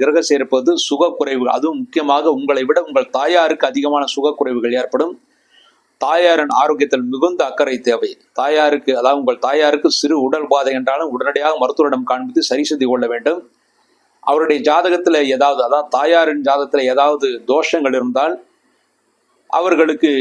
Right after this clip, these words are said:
மருத்துவ செலவுகள் அதிகமாகி சிலருக்கு பெரிய அளவுல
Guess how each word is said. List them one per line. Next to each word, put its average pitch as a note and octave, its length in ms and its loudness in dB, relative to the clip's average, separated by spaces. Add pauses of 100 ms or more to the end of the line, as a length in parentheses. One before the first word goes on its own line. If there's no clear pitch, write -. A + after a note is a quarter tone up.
(280)
மருத்துவ E3+ 280 0
செலவுகள் C#3+ 320 2
அதிகமாகி D3 680 -2 (920)
சிலருக்கு F3+ 640 2 (760)
பெரிய F3 220 2
அளவுல E3+ 220 2